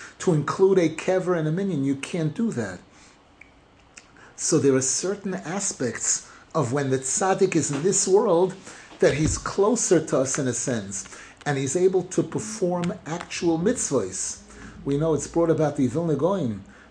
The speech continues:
that before he passed away, he was crying, and they asked him what he's crying about. He said, "Imagine I'm leaving a place where for five grushin you can buy a pair of tzitzis,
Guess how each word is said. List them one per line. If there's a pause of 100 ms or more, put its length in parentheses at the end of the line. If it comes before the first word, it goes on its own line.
that
before
he
passed
away,
he
was
crying,
and
they
asked
him
what
he's
crying
about.
He
said,
"Imagine
I'm
leaving
a
place (420)
where
for
five
grushin (340)
you
can
buy
a
pair
of
tzitzis,